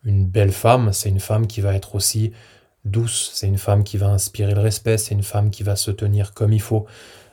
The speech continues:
Euh, la plus belle femme du monde, vous la mettez dans une position avachie comme une merde, euh, vous allez pas la trouver jolie. Donc, ayez conscience de ça, vos complexes, c'est les vôtres, c'est pas ceux des autres. Vos complexes, il y a que vous qui les voyez pour la plupart.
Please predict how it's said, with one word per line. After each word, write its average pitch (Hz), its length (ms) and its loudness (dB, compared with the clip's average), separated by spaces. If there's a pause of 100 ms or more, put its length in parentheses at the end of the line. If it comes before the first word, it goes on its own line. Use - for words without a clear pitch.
(120)
Euh, 92 140 0
la 92 120 2
plus 104 180 -6
belle 110 180 4
femme 110 220 2
du 104 100 4
monde, 120 200 4
vous 107 120 0
la 101 80 2
mettez 101 180 0
dans 107 140 4
une 104 160 4
position 101 480 0
avachie 104 460 0
comme 104 180 0
une 104 100 4
merde, 113 380 4 (500)
euh, 98 180 2
vous 95 180 0
allez 98 100 2
pas 101 120 0
la 101 60 4
trouver 101 220 0
jolie. 101 260 4 (1080)
Donc, 113 400 0 (680)
ayez 120 200 4
conscience 117 380 0
de 101 120 2
ça, 117 460 2 (100)
vos 107 260 0
complexes, 113 600 -2
c'est - 180 -4
les 98 100 2
vôtres, 104 380 0
c'est - 260 -8
pas 98 140 -2
ceux - 160 -4
des 98 180 2
autres. 107 280 -2
Vos 104 140 -2
complexes, 101 420 -2
il 101 40 -4
y - 20 -2
a 101 40 -2
que 101 60 0
vous 101 120 0
qui 104 120 -6
les 101 80 2
voyez 101 300 2
pour 101 180 -4
la 98 80 -2
plupart. 107 460 -4